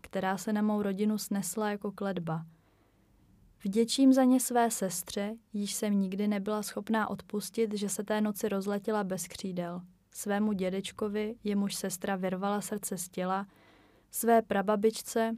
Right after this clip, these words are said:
co se mnou tančila padedu, když jí bylo třiadevadesát, své matce, která hledala Boha. Vděčím za ně Mirovi,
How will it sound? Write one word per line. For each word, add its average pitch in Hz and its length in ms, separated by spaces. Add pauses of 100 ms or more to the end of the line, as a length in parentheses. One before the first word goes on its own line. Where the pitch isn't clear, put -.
(140)
co 214 140
se 233 140
mnou 226 220
tančila 214 560
padedu, 196 680
když 185 300
jí 208 60
bylo 202 220
třiadevadesát, 185 1160 (420)
své 202 320
matce, 208 680
která 185 340
hledala 180 500
Boha. 165 460 (1500)
Vděčím 233 560
za 262 120
ně 247 180
Mirovi, 202 500